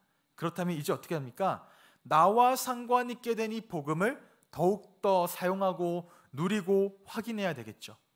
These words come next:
우리가 어른들이 비즈니스 관계도 그렇고 개인적인 관계도 그렇고 연락처를 고-, 이렇게 공유하는 이유가 무엇입니까? 자주 연락하자는 거죠. 다-, 다-, 다음에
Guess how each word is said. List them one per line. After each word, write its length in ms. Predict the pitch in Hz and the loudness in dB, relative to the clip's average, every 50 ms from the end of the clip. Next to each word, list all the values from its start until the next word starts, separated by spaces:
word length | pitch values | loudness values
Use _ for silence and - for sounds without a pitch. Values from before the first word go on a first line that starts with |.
| _ _ _ _ _ _ _ _ _ _ _ _ _ - _ - - _ | _ _ _ _ _ _ _ _ _ _ _ _ _ -20 _ -20 -20 _
우리가 340 | 156 170 185 190 185 160 127 - | -6 0 2 4 4 2 2 0
어른들이 800 | 131 156 180 262 269 247 190 170 180 214 208 156 110 92 - - | -2 -2 0 -2 -2 -2 -4 -2 -2 -2 -4 -6 -8 -10 -16 -14
비즈니스 420 | - 160 147 180 262 294 262 - 226 | -12 -10 -10 -8 -8 -8 -8 -8 -6
관계도 300 | 202 170 180 185 175 175 | -6 -6 -4 -6 -6 -4
그렇고 540 | 180 175 165 170 - - 175 165 165 165 165 | -6 -6 -6 -8 -10 -10 -6 -6 -6 -6 -6
개인적인 460 | - 160 165 175 185 190 262 240 208 | -6 -4 -4 -4 -2 -4 -4 -4 -4
관계도 300 | 160 151 170 165 175 143 | -4 -6 -6 -6 -6 -6
그렇고 560 | 131 120 - - - 202 190 139 95 - _ _ _ _ _ _ _ _ | -8 -8 -8 -8 -6 -6 -6 -6 -6 -10 _ _ _ _ _ _ _ _
연락처를 580 | 123 131 147 190 226 247 - - 277 269 285 277 | -10 -4 0 0 0 0 0 -4 -2 -2 -2 -4
고-, 160 | 285 - - - _ _ | -6 -10 -12 -14 _ _
이렇게 120 | 151 139 - | -10 -10 -8
공유하는 840 | - - 156 160 175 208 240 233 226 226 220 214 214 214 208 196 160 - _ _ | -8 -8 -6 -4 -4 -2 2 4 4 4 4 2 -2 -6 -8 -10 -12 -16 _ _
이유가 280 | - 156 180 190 208 180 | -8 -6 -2 -2 -2 -2
무엇입니까? 680 | 127 120 123 120 - 120 110 107 - - 147 104 - _ _ _ _ _ _ _ _ _ _ _ | -2 -4 -6 -8 -8 -12 -14 -12 -8 -8 -8 -8 -8 _ _ _ _ _ _ _ _ _ _ _
자주 360 | - - - 180 190 - 277 202 | -10 -6 -4 -4 -2 -2 -2 -2
연락하자는 640 | 127 120 143 185 180 - 202 180 185 185 190 175 | 0 -2 -2 -4 -4 -6 -6 -6 -4 -4 -4 -6
거죠. 220 | 135 98 87 - - - _ _ _ _ _ _ _ _ _ _ _ _ _ _ _ _ | -8 -10 -14 -14 -20 -20 _ _ _ _ _ _ _ _ _ _ _ _ _ _ _ _
다-, 120 | - 156 - _ | -18 -18 -18 _
다-, 260 | - 170 175 202 - - - - _ _ _ _ | -4 -2 -2 -2 -6 -10 -16 -20 _ _ _ _
다음에 380 | _ 202 175 196 220 226 254 | _ -2 0 0 0 0 -2